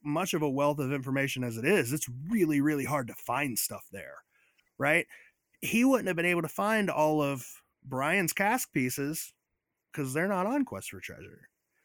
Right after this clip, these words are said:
right? Really, the only picture he would be able to find is, is, is the Chicago cask.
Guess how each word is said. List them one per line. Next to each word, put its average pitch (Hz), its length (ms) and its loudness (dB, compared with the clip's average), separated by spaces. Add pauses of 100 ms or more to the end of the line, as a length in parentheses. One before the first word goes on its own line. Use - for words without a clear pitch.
(120)
right? 170 240 2
Really, 233 320 6
the 220 100 4
only 202 220 2
picture 175 340 -2
he 170 100 4
would 165 140 4
be 160 80 2
able 156 140 2
to 143 60 -4
find 180 460 2
is, 135 520 -2
is, 139 180 -2
is 147 200 -2
the 160 60 -4
Chicago 202 460 2
cask. 104 320 -6